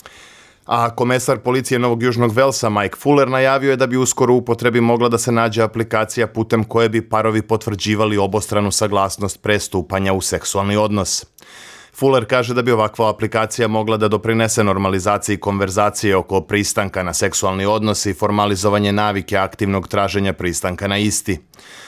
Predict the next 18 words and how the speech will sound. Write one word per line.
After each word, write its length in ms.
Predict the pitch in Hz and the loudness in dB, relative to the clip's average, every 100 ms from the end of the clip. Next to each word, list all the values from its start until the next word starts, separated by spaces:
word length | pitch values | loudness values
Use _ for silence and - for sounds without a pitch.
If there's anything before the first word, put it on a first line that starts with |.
| - | -4
Ovo 160 | 123 120 | 2 2
je 60 | |
svojevrsni 580 | 107 113 113 113 110 120 | 2 2 2 2 0 2
odgovor 360 | 117 117 123 117 | 2 4 4 4
na 120 | 120 | 2
sve 160 | - 127 | 2 2
veći 260 | 107 - | 2 0
broj 220 | 101 104 | 0 2
optužbi 500 | 95 - 107 90 90 | 2 0 -4 -4 -4
za 160 | 98 117 | 0 0
seksualno 560 | - 92 - 95 87 82 | 2 -2 0 0 -2 -4
zlostavljanje 720 | 98 101 - 104 104 101 92 - - - | -2 -2 -2 0 0 0 -4 -10 -12 0
koje 160 | 123 | 2
su 100 | 117 | 2
se 200 | 107 113 | -2 -2
pojavile 560 | 117 104 90 87 90 87 | 2 2 2 0 -2 -4
proteklih 580 | - 78 85 - 90 104 | -6 -12 -12 -8 -6 -2
nedelja. 420 | 104 107 104 | 0 0 0